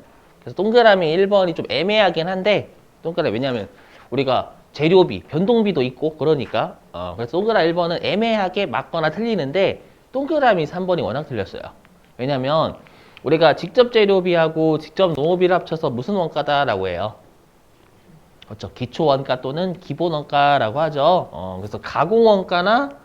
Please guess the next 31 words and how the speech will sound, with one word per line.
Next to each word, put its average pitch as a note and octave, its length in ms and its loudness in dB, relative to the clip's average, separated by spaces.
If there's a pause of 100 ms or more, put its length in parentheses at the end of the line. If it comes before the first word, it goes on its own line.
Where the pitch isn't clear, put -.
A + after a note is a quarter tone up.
(340)
전환 E3+ 380 2
원가, D3 280 -2
동그라미 A3+ 540 2
삼 A3 200 -6
번이 G#3+ 260 0
맞는 D3 380 -2
답이 D3 240 -2
되려면 C#3 680 0
직접 E3+ 380 -2
노무비와 B2+ 640 -2
제조 D3 320 -10
간접비라고 A#2 580 -8
해야 G#2+ 160 -6
돼요. C2+ 220 -16 (1000)
됐죠? - 280 -16
어, E2 260 -10
그래야 B2+ 240 -4
삼 C#3 160 -8
번이 B2 180 -4
맞아요. F#2 680 -4
그래서 B2+ 80 -14
삼 C#3+ 120 -12
번 C#3 140 -6
땡. G3 340 -4 (300)
예. F2 200 -14 (300)
그다음에 F3 220 2
이 F3 220 2
번은 B3 540 8
추적 F4 380 0
가능성 A#3+ 500 2
보이시죠? D3+ 540 -2